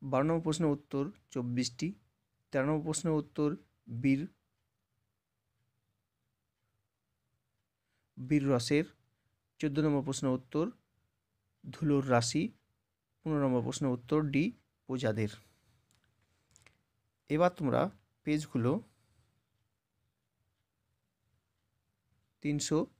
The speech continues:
ছেষট্টি, পেজ নাম্বার তিনশো ছেষট্টির এমসিকিউ এর প্রথম প্রশ্নের উত্তর বি, একের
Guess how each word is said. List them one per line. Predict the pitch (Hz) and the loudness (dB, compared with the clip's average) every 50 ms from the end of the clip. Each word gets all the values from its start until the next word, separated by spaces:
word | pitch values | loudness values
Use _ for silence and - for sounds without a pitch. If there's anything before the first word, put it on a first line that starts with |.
| _ _ - | _ _ -6
ছেষট্টি, | - 151 147 151 131 - - 120 117 117 - - - - - - - - - - - - - - - - - - - - - - - - | -4 -2 -2 -2 -4 -4 -4 -4 -6 -6 -8 -14 -20 -20 -20 -20 -20 -20 -20 -20 -20 -20 -20 -20 -20 -20 -20 -20 -20 -20 -20 -20 -4 0
পেজ | - 143 139 143 | 2 2 4 4
নাম্বার | 147 147 143 143 | 4 4 2 2
তিনশো | 139 131 131 135 - - | 0 0 -2 -2 -2 -4
ছেষট্টির | 135 139 135 135 131 131 - 160 196 214 - _ _ _ _ _ _ | -4 0 0 0 0 -2 -4 -4 -4 -6 -8 _ _ _ _ _ _
এমসিকিউ | - 131 127 120 - 123 127 139 | -8 -6 -4 -4 -4 0 0 0
এর | 131 127 | 0 0
প্রথম | - - 123 - 147 131 | -2 -4 -4 -2 -2 -2
প্রশ্নের | 143 131 - 151 147 | -2 -2 0 0 0
উত্তর | 143 147 - - 185 196 220 - _ _ _ _ _ | 0 -2 -4 -4 -4 -4 -4 -6 _ _ _ _ _
বি, | 120 123 120 127 143 180 208 - _ _ _ _ _ _ _ _ _ _ _ _ _ _ _ _ _ _ | -6 0 2 2 2 2 -2 -8 _ _ _ _ _ _ _ _ _ _ _ _ _ _ _ _ _ _
একের | 135 131 135 147 147 151 | -8 -4 0 2 2 2